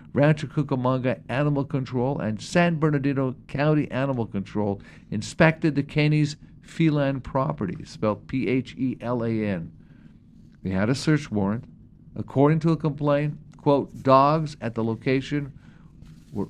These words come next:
over density. However, animal control took all the dogs at the time of inspection, so there was no longer a violation.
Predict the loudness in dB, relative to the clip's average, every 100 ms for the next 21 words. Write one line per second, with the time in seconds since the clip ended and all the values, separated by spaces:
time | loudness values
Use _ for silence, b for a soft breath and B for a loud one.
0 | 2 4 4 4 2 2 0 0 -2 -6
1 | -6 0 2 2 0 0 -2 -2 -6 -4
2 | -4 -2 -4 -6 0 2 2 2 2 0
3 | -2 -8 -6 -4 -2 -2 -4 -4 -6 -4
4 | -2 -2 -4 -8 -10 B B B -8 -2
5 | 0 -2 0 2 4 4 0 0 0 0
6 | 2 0 2 2 2 -2 -6